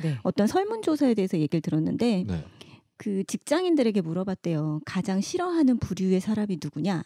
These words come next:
Speaker 1: 네.
Speaker 3: 어.
Speaker 2: 누구일 것 같아요? 어떤 부류의 사람이 싫을,
Speaker 3: 네.
Speaker 2: 싫을 것 같아요?
Speaker 3: 직장인들이요?
Speaker 2: 네.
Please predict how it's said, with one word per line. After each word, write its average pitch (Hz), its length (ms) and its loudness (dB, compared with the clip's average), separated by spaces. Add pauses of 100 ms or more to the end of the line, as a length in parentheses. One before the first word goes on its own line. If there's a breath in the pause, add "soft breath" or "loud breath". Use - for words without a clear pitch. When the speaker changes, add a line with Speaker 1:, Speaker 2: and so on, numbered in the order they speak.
Speaker 1:
네. 165 220 0
Speaker 3:
어. 123 360 2
Speaker 2:
누구일 208 680 2
것 175 160 -2
같아요? 156 220 -2
어떤 294 320 2
부류의 190 300 2
사람이 185 320 0
싫을, 196 300 -2
Speaker 3:
네. - 40 -8
Speaker 2:
싫을 220 420 -2
것 - 160 -6
같아요? 151 380 -10 (180)
Speaker 3:
직장인들이요? 120 800 2
Speaker 2:
네. 156 200 2